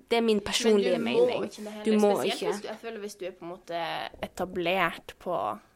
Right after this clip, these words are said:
Speaker 2: arbeid, eller hvis, la oss si du har jobbet der i stund,
Speaker 1: Ja,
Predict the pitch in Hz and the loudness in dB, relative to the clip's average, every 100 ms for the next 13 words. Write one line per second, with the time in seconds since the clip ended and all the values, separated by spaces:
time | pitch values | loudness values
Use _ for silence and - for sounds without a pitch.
0 | _ 180 175 - 175 185 190 - 220 214 | _ -10 -6 -4 -2 -2 -4 -2 0 2
1 | 208 202 180 185 208 180 165 170 - 196 | 0 0 0 -2 -2 -2 -4 -6 -8 -8
2 | 196 196 208 208 | -8 -10 -8 -4